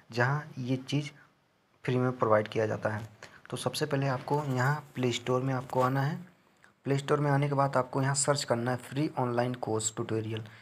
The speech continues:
ठीक। तो ये मेरे में पहले से इंस्टॉल है, तो आप भी इंस्टॉल कर लीजिएगा। तो इसकी रेटिंग अगर देखी जाए तो फ़ोर पॉइंट फ़ाइव रेटिंग है, काफ़ी अच्छा रेटिंग इसका है। तो मैं यहाँ से इस एप्लीकेशन को ओपन करता हूँ।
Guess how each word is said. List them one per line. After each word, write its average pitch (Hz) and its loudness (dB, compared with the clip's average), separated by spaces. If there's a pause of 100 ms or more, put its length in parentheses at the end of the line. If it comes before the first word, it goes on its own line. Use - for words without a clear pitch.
(240)
ठीक। 143 -4 (280)
तो 131 -4
ये 156 0 (220)
मेरे 135 2
में 143 -2
पहले 135 4
से 131 0
इंस्टॉल 117 -2
है, 139 0 (240)
तो 113 0
आप 117 0 (100)
भी 135 0
इंस्टॉल 120 2
कर 113 0
लीजिएगा। 113 0 (1000)
तो 123 -4
इसकी 135 -4
रेटिंग 127 2
अगर 127 4
देखी 117 -2
जाए 127 4
तो 143 -4
फ़ोर - -4
पॉइंट 127 2
फ़ाइव 120 0
रेटिंग 110 -2
है, 110 -2 (140)
काफ़ी 113 2
अच्छा 113 0
रेटिंग 110 -2
इसका 110 -4
है। 113 -6 (380)
तो 120 -4
मैं 127 2
यहाँ 127 0
से 135 -4
इस - -4
एप्लीकेशन 120 -4
को 117 -4
ओपन 113 -4
करता 104 -4
हूँ। 135 -4